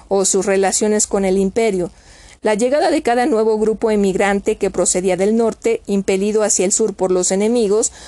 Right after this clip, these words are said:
por falta de recursos en su tierra o simplemente por el deseo de aposentarse en un clima menos severo, ponían en marcha una reacción en cadena que desplazaba a las tribus más débiles en todas direcciones.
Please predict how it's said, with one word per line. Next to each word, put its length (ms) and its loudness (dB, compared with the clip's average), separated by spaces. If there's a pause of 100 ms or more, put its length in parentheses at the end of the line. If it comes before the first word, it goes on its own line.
(160)
por 160 -2
falta 320 0
de 140 0
recursos 520 0
en 120 0
su 120 -2
tierra 480 0
o 120 0
simplemente 640 0
por 180 0
el 140 0
deseo 300 2
de 80 2
aposentarse 680 0
en 80 0
un 100 0
clima 300 0
menos 320 -2
severo, 420 0 (560)
ponían 360 2
en 180 2
marcha 320 0
una 180 2
reacción 440 0
en 100 0
cadena 480 0
que 120 -2
desplazaba 720 0
a 40 2
las 200 0
tribus 360 -2
más 220 0
débiles 460 0
en 120 -2
todas 440 -2
direcciones. 800 -2